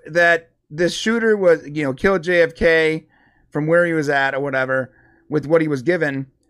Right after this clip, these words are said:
um, can get ten thousand dollars. And, like,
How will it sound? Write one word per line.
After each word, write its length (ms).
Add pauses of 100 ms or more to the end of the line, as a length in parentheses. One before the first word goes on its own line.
(300)
um, 420
can 140
get 160
ten 200
thousand 300
dollars. 380 (400)
And, 160
like, 280